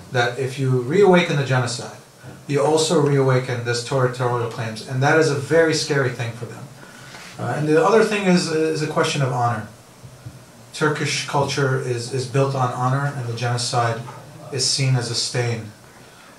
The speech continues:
against that honor. Um, and, and the last thing I would say, and this is something that's happened in the last few decades, and if Turkey had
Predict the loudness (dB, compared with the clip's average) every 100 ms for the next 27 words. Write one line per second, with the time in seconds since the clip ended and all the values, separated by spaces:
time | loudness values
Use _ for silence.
0 | -10 -6 -4 -4 -6 -8 -6 -6 -6 -10
1 | -14 -16 -12 -10 -10 -6 -2 -2 -2 -10
2 | -4 0 4 4 4 4 4 4 4 2
3 | 2 0 0 0 0 0 0 0 0 -2
4 | -8 -12 -20 -20 -20 -20 -20 -8 2 2
5 | 4 2 2 4 4 2 -4 -8 -6 -2
6 | -4 -4 -8 -8 -8 -6 -2 0 0 -2